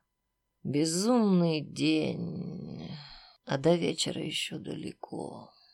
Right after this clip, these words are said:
По крайней мере, сегодня он уяснил одно. Беглые частички мира, которую он уже мнил своей, кто-то помогает.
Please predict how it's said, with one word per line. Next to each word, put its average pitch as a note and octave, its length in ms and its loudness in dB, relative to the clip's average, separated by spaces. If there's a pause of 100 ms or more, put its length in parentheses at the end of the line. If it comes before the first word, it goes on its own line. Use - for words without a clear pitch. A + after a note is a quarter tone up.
(360)
По D3+ 120 2
крайней B3+ 380 10
мере, A3+ 320 10
сегодня F#3 540 6
он F#3+ 200 10
уяснил F#3+ 680 4 (160)
одно. C#3 560 -4 (240)
Беглые B3 600 8
частички F3+ 760 0
мира, D#3+ 500 -4 (120)
которую D#3 460 10
он E3 360 8
уже D3 320 6
мнил E3 480 6
своей, D3 680 2
кто-то B3+ 600 2
помогает. C#3+ 1300 4